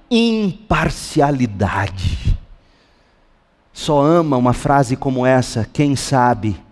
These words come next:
o que é ser preterido, o que é ter que lidar com gentes, com pessoas parciais, convenientes. Mas nosso Deus é, é justo,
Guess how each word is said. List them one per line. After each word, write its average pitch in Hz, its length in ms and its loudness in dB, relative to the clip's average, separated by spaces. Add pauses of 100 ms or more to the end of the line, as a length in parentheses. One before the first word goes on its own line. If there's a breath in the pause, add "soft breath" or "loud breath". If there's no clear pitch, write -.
(400 soft breath)
o 120 80 -10
que 131 120 -2
é 113 40 0
ser 127 200 0
preterido, 107 840 -2 (1700)
o 120 80 -12
que 120 140 0
é - 20 0
ter 135 220 2
que 135 100 -2
lidar 120 360 2
com 120 220 -10
gentes, 120 800 -4 (100)
com 120 120 -6
pessoas 123 760 0 (360 soft breath)
parciais, 101 960 -4
convenientes. 104 1300 -4 (2250 soft breath)
Mas 120 200 -2
nosso 139 280 0
Deus 123 380 2
é, 120 260 2
é 113 60 2
justo, - 720 -4